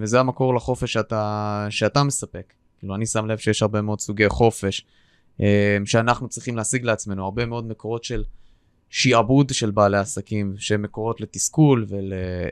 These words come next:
אה, ולעומס ולהרגשת חוסר נוחות. אז, אה, זה, זה נראה שזה מה שאתה חוסך, וזה יפה מאוד.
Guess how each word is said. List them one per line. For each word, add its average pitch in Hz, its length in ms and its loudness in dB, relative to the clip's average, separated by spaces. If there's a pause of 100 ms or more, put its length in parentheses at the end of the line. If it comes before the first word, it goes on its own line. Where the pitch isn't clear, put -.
(100)
אה, 82 60 -14 (320)
ולעומס 120 720 2
ולהרגשת 95 480 -2
חוסר 110 320 -2
נוחות. 101 380 -4 (720)
אז, 92 260 -2
אה, 98 200 2
זה, 98 180 -6
זה 123 220 2
נראה 131 220 4
שזה 113 240 0
מה 110 100 -2
שאתה 101 340 0
חוסך, 95 400 -10
וזה 92 180 -4
יפה 110 220 2
מאוד. 95 340 0